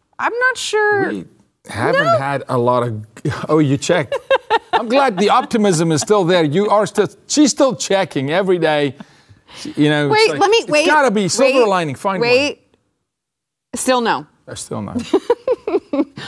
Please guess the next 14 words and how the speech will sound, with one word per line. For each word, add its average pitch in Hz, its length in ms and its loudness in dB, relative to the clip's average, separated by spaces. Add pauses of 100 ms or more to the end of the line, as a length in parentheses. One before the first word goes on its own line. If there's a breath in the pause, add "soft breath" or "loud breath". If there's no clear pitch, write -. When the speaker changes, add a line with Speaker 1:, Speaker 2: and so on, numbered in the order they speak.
(160 loud breath)
Speaker 1:
But 330 160 4
hey, 302 400 2
you 233 180 0
get 277 200 0
to 277 100 0
listen 233 540 0
to 226 500 2
the, 180 360 -4
uh, 170 360 4
horrible, 202 720 2
awful, 175 640 2 (260 loud breath)
uh, 170 160 0
pessimistic 185 720 -4
news, 165 640 -2